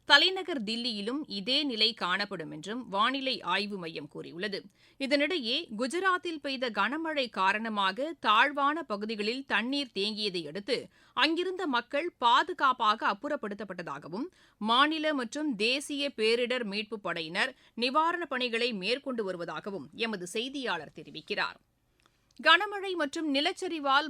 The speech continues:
பாதிக்கப்பட்ட உத்தரகண்ட் மாநிலத்தில் நிவாரணப் பணிகளை மேற்கொள்வதற்காக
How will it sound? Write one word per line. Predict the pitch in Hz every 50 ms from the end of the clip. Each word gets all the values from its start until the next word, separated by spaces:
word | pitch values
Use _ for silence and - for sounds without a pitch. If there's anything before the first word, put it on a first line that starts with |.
| 233
பாதிக்கப்பட்ட | 202 214 226 247 262 302 277 302 277 - 233 214 - 302 339 320 254
உத்தரகண்ட் | 233 240 - 320 311 302 311 302 277
மாநிலத்தில் | 233 190 180 180 190 185 175 175 - 220 240 285 277 - _ - _ _
நிவாரணப் | 240 269 302 311 359 370 370 381 392 392 349 -
பணிகளை | 277 254 269 277 254 262 262 269 294 285
மேற்கொள்வதற்காக | 240 196 190 220 254 269 - 262 240 226 202 190 180 - 139 143 175 - 247 175 -